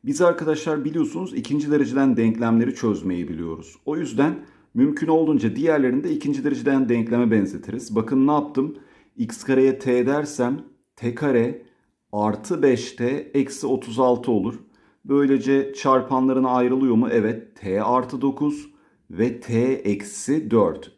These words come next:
eşittir sıfır. T buradan eksi dokuz olabilir veya t buradan dört olabilir. Ancak t dediğimiz x kareydi.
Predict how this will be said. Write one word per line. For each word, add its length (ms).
eşittir 500
sıfır. 500
T 360
buradan 420
eksi 340
dokuz 260
olabilir 500
veya 360
t 260
buradan 400
dört 240
olabilir. 440
Ancak 420
t 200
dediğimiz 460
x 220
kareydi. 580